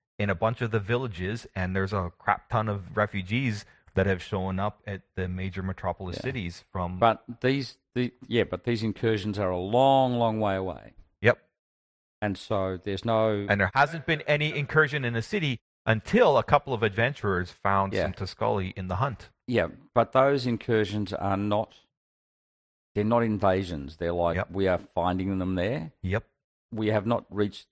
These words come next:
Speaker 2: and so what you've got now is you've got a, an, a government that's sitting there and saying,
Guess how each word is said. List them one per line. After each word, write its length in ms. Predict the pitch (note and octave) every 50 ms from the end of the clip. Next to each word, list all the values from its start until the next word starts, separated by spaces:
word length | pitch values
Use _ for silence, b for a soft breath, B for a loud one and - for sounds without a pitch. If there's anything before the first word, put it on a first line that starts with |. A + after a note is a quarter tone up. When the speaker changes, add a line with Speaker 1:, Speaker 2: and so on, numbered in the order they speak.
| _ -
Speaker 2:
and 140 | A#2+ B2 -
so 120 | - C#3+
what 200 | C#3+ D#3 E3+ -
you've 120 | - C3+ A#2
got 220 | B2+ B2+ A#2+ -
now 200 | C3 B2 A#2+ A2
is 120 | G#2 G2 F#2+
you've 120 | G#2+ F#2+
got 160 | G#2+ G#2+ G2+
a, 160 | F#2+ F#2 F2+ - b b b b b -
an, 160 | F#2+ F#2+ - _ _
a 80 | - G2
government 500 | F#2+ - A#2 A#2 B2 C#3 C3+ A#2+ G#2 -
that's 180 | - F#2+ - -
sitting 240 | - G#2+ F#2+ G2 F#2+
there 160 | F#2 F#2 F#2+
and 140 | F#2 F#2+ F#2
saying, 500 | - - G2+ F2+ F2+ F2+ F2+ F#2 F#2+